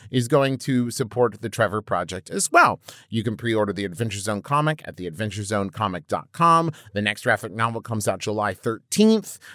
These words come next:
uh, of twenty twenty-one. That's this year. And if you pre-order the gift, you can get a Kravitz lenticular laptop sticker when you submit your, uh, receipt for pre-order at bit dot L Y slash Taz for pre-order. We also want to say thank you to Maximum Fun.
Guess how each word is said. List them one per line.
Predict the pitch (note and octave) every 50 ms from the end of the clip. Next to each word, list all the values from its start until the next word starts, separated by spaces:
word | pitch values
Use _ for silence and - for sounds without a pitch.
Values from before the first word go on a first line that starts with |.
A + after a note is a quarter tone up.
| A#2+ -
uh, | G2 G#2 G#2+ G2 F#2
of | F#2 -
twenty | - - B2+ A2+ G#2+
twenty-one. | F#2 - A2+ G2 G2 G#2+ G#2+
That's | F#2+ F2+ - - -
this | A2 C3 C#3 A#2+ - -
year. | D3 E3+ F3+ D#3 A#2+ - - - - G2+ -
And | -
if | A#2+ G2+
you | G#2+ B2
pre-order | G#2+ - - C#3 C#3+ C#3+ C#3 C3+ C3+ C#3
the | C3 A#2
gift, | A#2 C3 C#3+ B2+ -
you | C3+ A#2
can | A2+ A#2 A2
get | G2 G#2 A2 G#2+ G#2 - _ -
a | A#2 G#2+ G2+ G2 F#2+ F#2+ - _ -
Kravitz | - - - D#3+ D#3 D#3+ E3 D#3 - - -
lenticular | A#2+ A#2 A2 A2+ - - E3 D#3 C3 D3 E3 D3 D3 C#3 B2+
laptop | B2+ D3 D3 D3 C3+ - D3+ C#3+ C3+ -
sticker | - - - C#3+ A#2 C3+ C#3 C3 - - - -
when | - G#2 A2+
you | A2+ A2+ G#2+
submit | - - A#2+ F#2+ F#2+ A2+ B2 A#2 - - -
your, | - A#2 G2+ G2+ G2+ G2+ G2+ G2 G2 -
uh, | - G2+ F#2+ F2+ F#2
receipt | F2 G2+ G2+ - - - F3+ F#3 E3+ - - - - - _
for | - - A#2+
pre-order | G#2 - C#3+ C#3 C#3 C3+ B2+ B2+ B2 B2 -
at | - G2+ F#2+ - -
bit | F#2 B2+ C3 B2+ -
dot | C3 B2 - -
L | G#2+ G2
Y | F#2+ F#2+ F#2
slash | - - F2 D#2+ - - -
Taz | - - D#3 D3 C#3+ D3 C#3+ C#3 C3 - -
for | - A#2 A2+ G#2+ G#2+ G#2 G#2 - _
pre-order. | - - A3 G#3+ F#3+ F3 F3 D#3+ C3 G2 F2 - _ - - - _ _
We | - F#2
also | F2+ - A2
want | G#2 F#2+ E2+
to |
say | - G2+ F2+
thank | - G2 F2
you | F2
to | D#2+
Maximum | D#2+ D#2+ D#2+ - - F2 E2+ D#2+
Fun. | D2+ - F3 F3+ F3 F3